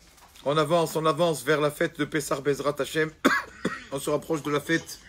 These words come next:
Donc, on va essayer aujourd'hui de parler un peu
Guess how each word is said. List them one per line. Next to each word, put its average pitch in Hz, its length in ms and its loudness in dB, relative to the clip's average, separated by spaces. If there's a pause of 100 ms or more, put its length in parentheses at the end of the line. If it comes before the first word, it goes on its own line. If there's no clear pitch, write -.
(440)
Donc, 180 360 4
on 143 120 -2
va 170 340 6 (1040)
essayer 170 640 2
aujourd'hui 151 500 0
de 151 100 6
parler 156 380 2
un 156 80 2
peu 180 340 6